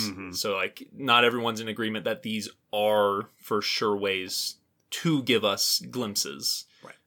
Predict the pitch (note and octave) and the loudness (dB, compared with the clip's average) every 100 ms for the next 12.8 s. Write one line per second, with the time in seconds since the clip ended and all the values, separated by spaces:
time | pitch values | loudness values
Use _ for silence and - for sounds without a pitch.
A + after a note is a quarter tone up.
0 | _ B2+ A2 G#2+ G2 F#2+ G#2+ G2+ G#2+ - | _ -4 -4 0 0 0 -4 -4 -6 -2
1 | G#2 G2 G2+ G#2 - - - A2+ G2+ F3 | -2 -2 -2 -2 -4 -4 -4 -4 0 2
2 | C#3 A#2 - A#2 - A2 G#2+ A#2+ F3 E3+ | 4 2 2 -4 -2 -4 -2 0 0 0
3 | - B2 A2+ A2 G#2 A2+ A2+ A2 - - | -2 -2 -2 -4 -4 -4 -4 -6 -4 -4
4 | - - C3 B2+ C3 C3 C3+ B2 A#2 A2+ | -4 -2 0 0 0 2 2 2 0 0
5 | A2 G#2 G#2 - - A#2+ A#2+ A2 - A2 | -2 -2 -2 -2 -2 -2 -2 -4 -2 -4
6 | G#2 - A2 G2+ - A2 A#2+ D#3 C3 F#2+ | -4 -2 -2 -2 -4 -8 -6 -2 -2 -4
7 | G2+ _ _ _ A#2+ G#2 F2+ - - A2 | -10 _ _ _ -2 -2 -2 -6 0 0
8 | A2 G#2+ G#2+ A2+ G#2+ G#2 G#2+ G2 G2 G2 | 0 -4 -6 -6 -8 -6 -4 -2 -4 -8
9 | _ _ - B2 A2+ A#2 A2+ A2+ G#2+ G#2 | _ _ 0 0 2 0 2 0 -2 -6
10 | G2+ G2 - - - - - - C#3 B2+ | -10 -8 -6 -6 -8 -6 -4 0 -2 -2
11 | A2 G#2 - - _ _ A#2 G#2 - G#2 | -4 -6 -6 -8 _ _ -2 -2 -4 -4
12 | B2 - G#2 - C#3+ - G2 G2+ | -6 -6 -6 0 0 0 -4 -6